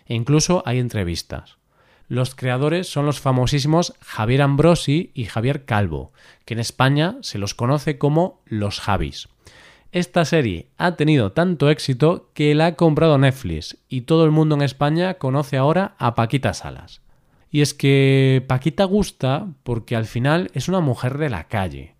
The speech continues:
una mujer normal, con sus muchos defectos y con el objetivo de triunfar en un mundo marcado por lo superficial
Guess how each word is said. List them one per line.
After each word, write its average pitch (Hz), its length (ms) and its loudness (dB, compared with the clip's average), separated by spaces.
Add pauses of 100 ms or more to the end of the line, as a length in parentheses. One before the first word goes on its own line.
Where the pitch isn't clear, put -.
una 165 200 2
mujer 160 380 0
normal, 104 800 -2
con 107 180 -8
sus 107 200 -10
muchos 139 320 -4
defectos 160 840 -2 (360)
y 147 100 -4
con 131 160 -2
el 127 80 2
objetivo 147 520 0
de 143 100 2
triunfar 123 800 -2
en 139 220 -2
un 156 100 2
mundo 156 380 2
marcado 135 540 0
por 110 180 -4
lo 110 120 -4
superficial 110 840 -4